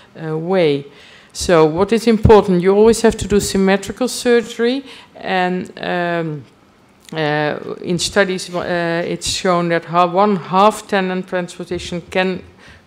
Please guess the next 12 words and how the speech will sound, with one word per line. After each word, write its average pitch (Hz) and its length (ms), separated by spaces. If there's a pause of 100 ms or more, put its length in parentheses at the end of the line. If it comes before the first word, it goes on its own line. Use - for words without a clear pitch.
(120)
uh, - 60
effectively, 180 880
effectively 180 680
reduce 165 500
a - 20
V 156 180
pattern 156 440
of 135 80
fifteen 160 680
to 156 120
twenty 151 580 (720)
prism 165 500